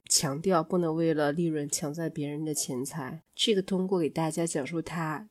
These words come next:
独自一人、孤身一人在路上长达二十八年的坎坷经历，来告诉大家什么才是旅行推销员真正应该关心的。他说：“要学会宽容对待推销员的弱点和缺点，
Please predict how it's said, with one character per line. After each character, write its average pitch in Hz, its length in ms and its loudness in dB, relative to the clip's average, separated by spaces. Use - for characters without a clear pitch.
独 156 160 -6
自 180 300 2
一 170 140 0
人、 147 340 0
孤 185 220 0
身 190 260 0
一 190 80 -4
人 170 220 -2
在 156 160 -4
路 160 160 -2
上 151 200 -4
长 151 220 -8
达 151 140 -4
二 185 260 -2
十 170 80 -6
八 180 220 0
年 185 200 2
的 151 100 -2
坎 - 220 -10
坷 160 140 -4
经 160 300 -2
历， 151 220 -4
来 160 140 -2
告 180 160 -2
诉 170 140 -4
大 165 160 -4
家 160 320 -4
什 165 180 0
么 180 120 2
才 170 160 -6
是 165 120 -2
旅 151 220 -2
行 139 220 -4
推 165 120 -8
销 156 200 -6
员 143 200 -4
真 170 200 -2
正 180 120 0
应 143 140 -2
该 165 120 -4
关 143 240 -6
心 139 280 -4
的。 135 220 -8
他 156 120 -6
说： 170 200 -2
“要 175 100 -2
学 - 220 -4
会 156 560 -2
宽 202 260 0
容 147 220 0
对 151 180 -2
待 143 420 -4
推 - 160 -4
销 160 200 -2
员 147 120 -2
的 147 120 -2
弱 160 180 0
点 131 160 -4
和 143 160 -6
缺 175 300 -4
点， - 200 -6